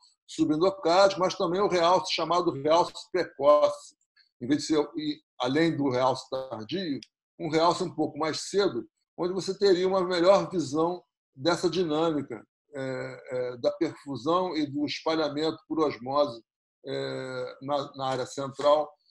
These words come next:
é, do infarto pelo gadolínio, né? Então, observem aqui que na primeira passagem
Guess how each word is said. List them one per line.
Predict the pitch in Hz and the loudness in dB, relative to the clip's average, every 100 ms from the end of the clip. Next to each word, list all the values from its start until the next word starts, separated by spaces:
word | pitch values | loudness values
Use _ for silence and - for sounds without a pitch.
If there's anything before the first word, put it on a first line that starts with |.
| _ _ | _ _
é, | 131 135 131 | -8 -6 -4
do | 123 | -4
infarto | 143 135 151 147 - | -6 0 2 2 0
pelo | 160 160 | 2 2
gadolínio, | 156 190 147 120 104 - _ - - | 4 2 2 -4 -8 -16 _ -18 -6
né? | 143 - | -2 -2
Então, | - 180 | 0 -2
observem | 175 165 151 131 175 165 151 147 | -2 -6 -10 -2 2 2 2 -2
aqui | - 156 | -6 -8
que | - | -4
na | 156 | -6
primeira | 143 160 180 196 | -4 0 2 4
passagem | 147 139 143 | 2 0 -10